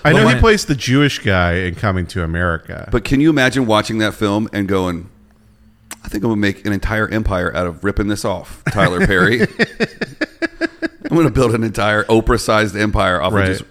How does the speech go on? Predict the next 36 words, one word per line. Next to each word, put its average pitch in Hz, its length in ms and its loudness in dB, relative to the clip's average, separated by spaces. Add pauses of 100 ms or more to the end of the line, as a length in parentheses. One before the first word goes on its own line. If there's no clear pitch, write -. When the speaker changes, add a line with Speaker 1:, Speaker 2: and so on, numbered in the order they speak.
(400)
Speaker 3:
'cause 127 220 -2
every 143 220 4
movie 135 320 4
that 117 140 0
Tyler 113 220 0
Perry 123 320 0
is, 87 260 -8
he 98 100 -8
does 90 220 -4
the - 60 -14
same 85 200 -8
Speaker 1:
Yeah, 101 160 2
Speaker 3:
thing. 90 80 0
He 110 40 4
Speaker 1:
he's 117 80 2
Speaker 3:
plays 113 40 0
all 110 120 4
Speaker 1:
like, - 80 -4
Speaker 3:
the 123 40 -4
Speaker 1:
"You 120 60 2
know 151 80 4
what 180 100 4
I'm 190 120 0
Speaker 3:
characters. 185 260 0
Speaker 1:
gonna 202 40 -2
do? 190 60 -2
I'm 160 120 0
gonna 180 140 2
do 143 160 0
this, 143 180 0
but 123 160 0
I'm 113 120 -2
gonna 123 120 0
make 120 260 0
it, 107 120 -2
like, 87 380 -2